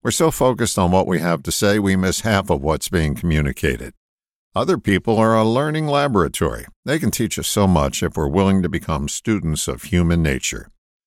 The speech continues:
Know-it-alls are done learning, and it's hard to learn from them because the environment they set has the feel of a long, drawn-out sermon.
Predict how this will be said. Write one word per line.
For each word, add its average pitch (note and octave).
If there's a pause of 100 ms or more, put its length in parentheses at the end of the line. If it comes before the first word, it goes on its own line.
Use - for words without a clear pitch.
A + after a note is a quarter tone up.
(140)
Know-it-alls D#3
are E2
done G#2
learning, E2+
and D#2+
it's D2+
hard G2
to F2
learn E2+
from D2
them E2
because F#2+
the F#2
environment G2+
they F2+
set F#2 (380)
has C3
the D#2
feel C3
of D#2
a D2+
long, G#2
drawn-out D#2+
sermon. C2+